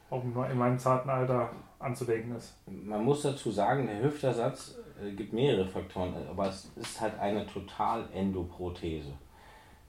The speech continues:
Speaker 2: Das ist halt also die Pfanne neu, der Hüftkopf, der Hüfthals und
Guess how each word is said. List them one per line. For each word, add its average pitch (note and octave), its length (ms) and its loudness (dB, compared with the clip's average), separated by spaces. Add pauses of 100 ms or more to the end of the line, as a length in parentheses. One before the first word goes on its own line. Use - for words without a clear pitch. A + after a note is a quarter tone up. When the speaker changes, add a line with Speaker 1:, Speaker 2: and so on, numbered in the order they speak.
(400)
Speaker 2:
Das F2 160 -2
ist G2 180 -4
halt G2+ 200 0
also F2+ 400 0 (100)
die F2 120 -6
Pfanne A#2+ 560 2 (120)
neu, D3+ 320 6 (520)
der F#2 180 2
Hüftkopf, - 680 -2 (120)
der F#2+ 180 0
Hüfthals - 840 2
und F3+ 360 0